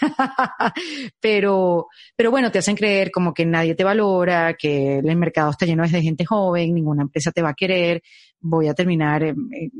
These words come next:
buena para nada, y bueno, obviamente, vivir pensando en que el futuro se vea de ese color es realmente desalentador. Pero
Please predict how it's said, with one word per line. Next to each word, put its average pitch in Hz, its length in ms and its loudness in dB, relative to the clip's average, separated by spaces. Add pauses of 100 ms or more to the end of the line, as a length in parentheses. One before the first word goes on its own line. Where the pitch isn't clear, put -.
buena 175 300 -2
para 180 220 -4
nada, 160 540 0
y 170 200 -2
bueno, 202 300 0
obviamente, 240 640 -2 (380)
vivir 202 600 0 (200)
pensando 190 540 0
en 147 100 -2
que - 120 -8
el 160 80 -2
futuro 180 420 0
se 147 180 -2
vea 151 220 2
de 202 100 2
ese 214 180 -2
color 208 440 0 (580)
es 151 380 0 (340)
realmente 202 460 0
desalentador. 151 680 -2 (540)
Pero 208 500 0